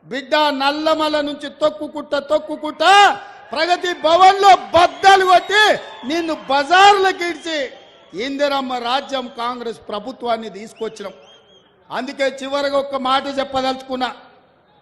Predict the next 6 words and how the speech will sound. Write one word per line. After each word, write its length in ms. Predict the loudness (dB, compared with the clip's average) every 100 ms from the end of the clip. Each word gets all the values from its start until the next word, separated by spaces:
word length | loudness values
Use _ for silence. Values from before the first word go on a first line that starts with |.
| _
మాతో 580 | -8 -6 -4 -6 -8 -6
గోక్కోవద్దు 540 | -6 -6 -8 -10 -10 -12
బిడ్డ, 280 | -14 -12 -12
గోక్కున్నోడు 720 | -12 -10 -10 -10 -14 -10 -10
ఎవడు 220 | -8 -10
బాగుపడాలి. 680 | -8 -8 -8 -10 -12 -12